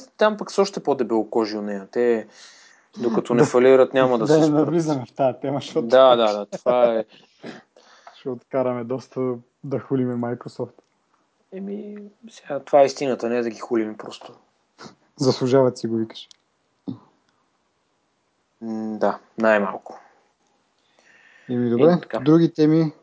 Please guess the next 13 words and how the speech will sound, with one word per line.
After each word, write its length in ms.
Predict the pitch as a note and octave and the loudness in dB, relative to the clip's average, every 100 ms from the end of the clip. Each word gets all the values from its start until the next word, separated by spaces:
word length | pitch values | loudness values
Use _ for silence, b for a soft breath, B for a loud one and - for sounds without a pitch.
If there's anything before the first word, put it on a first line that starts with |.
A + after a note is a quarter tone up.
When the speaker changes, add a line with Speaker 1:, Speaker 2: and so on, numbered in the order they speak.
| - | -12
Speaker 2:
от 160 | C3+ - _ | -10 -10 _
твоя 200 | - B2+ | -2 0
страна, 520 | B2 - A#2+ B2+ C#3 B2 _ C#3 | 0 -4 -4 -2 -4 -6 _ -20
ако 200 | - A#2 | -14 -14
искаш 280 | - - - | -14 -16 -16
нещо 280 | A#2 - | -16 -10
да 100 | E3 | 0
Speaker 1:
Нямам 320 | E3 D3+ B2 A2+ | 4 6 6 2
Speaker 2:
добавиш? 80 | |
Speaker 1:
какво 300 | A2 G#2+ A2+ | -4 -6 -2
да 100 | G#2+ | -2
добавя 380 | G#2 G#2 G#2 G2+ | -4 -4 -2 -2
аз. 420 | G#2+ C#3 - - | -4 -6 -14 -20